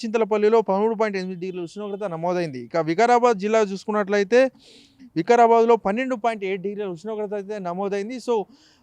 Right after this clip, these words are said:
ఆ, గత రెండు రోజులుగా అయితే ఉష్ణోగ్రతలు పడిపోతున్నాయని, రానున్న రోజుల్లో కూడా ఆ తెలంగాణలతో పాటు ఏపీలో కూడా ఉష్ణోగ్రతలు పడిపోతాయని చెప్పేసి అయితే అధికారులు అంచనా వేస్తున్నారు, వాతావరణ శాఖ అధికారులు. So, ఈ నేపథ్యంలో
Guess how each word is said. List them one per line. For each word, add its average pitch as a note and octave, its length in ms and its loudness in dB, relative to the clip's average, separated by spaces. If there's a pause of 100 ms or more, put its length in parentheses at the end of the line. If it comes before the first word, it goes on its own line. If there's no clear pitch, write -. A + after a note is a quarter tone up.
ఆ, E3 60 -2
గత F#3 200 -2
రెండు G#3+ 280 -2
రోజులుగా B3 400 -6
అయితే A#3 160 -4
ఉష్ణోగ్రతలు A3 420 -6
పడిపోతున్నాయని, G3 960 -6
రానున్న B3 420 0
రోజుల్లో A3+ 400 -2
కూడా G#3+ 300 0
ఆ D#3 280 0
తెలంగాణలతో G3 840 -6
పాటు F#3 280 0
ఏపీలో G3 420 -2
కూడా F#3 240 -8
ఉష్ణోగ్రతలు F3+ 400 -10
పడిపోతాయని E3 640 -8
చెప్పేసి D#3+ 300 -12
అయితే E3 320 -8 (360)
అధికారులు G#3+ 420 0
అంచనా G3 320 -2
వేస్తున్నారు, G#3+ 480 -4
వాతావరణ G3+ 380 -2
శాఖ F#3 220 -10
అధికారులు. G3+ 560 -2 (100)
So, A3 160 2
ఈ G#3+ 100 -4
నేపథ్యంలో A3+ 760 0